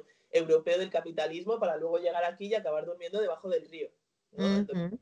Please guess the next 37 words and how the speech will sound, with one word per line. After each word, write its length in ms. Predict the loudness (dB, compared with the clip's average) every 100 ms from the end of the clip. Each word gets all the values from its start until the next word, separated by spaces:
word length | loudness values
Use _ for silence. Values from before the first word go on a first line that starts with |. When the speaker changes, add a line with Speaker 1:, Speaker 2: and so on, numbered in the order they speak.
| _
Speaker 1:
y 60 | -2
acabar 280 | 0 -2 -2
comiendo, 480 | -6 -8 -8 -8 -8
mm, 400 | -12 -16 -20 -8
naranjas 480 | -4 -4 -4 -6 -4
agrias 320 | -2 -2 -2
como 220 | -4 -4
hay 140 | 0 0
aquí 180 | -2
en 80 | -6
la 120 | -4
zona 180 | -4 -4
del 140 | -4 -2
río, 160 | -6
es 80 | -6
un 120 | -6
parque 320 | 0 0 0
donde 240 | -2 -2 -6
hay 120 | -6
una 200 | -10 -12
zona 240 | -8 -8
que 80 | -8
sí 200 | -20 -18
que 260 | -8 -8 -8 _ _ _
suele 260 | -2 2 4
dormir 280 | 2 -4 -10
gente 180 | -8
africana, 520 | -8 -8 -8 -6 -6 -10
¿no? 100 | -10
Se 120 | -12
juntan 320 | -16 -12 -10
ahí 180 | -8 -6
a, 180 | -8 -10
a 120 | -4 -4
dormir. 440 | -4 -6 -8 -8 _ _ _ _
Entonces 260 | -4 -2 2
también, 500 | 0 0 -4 -4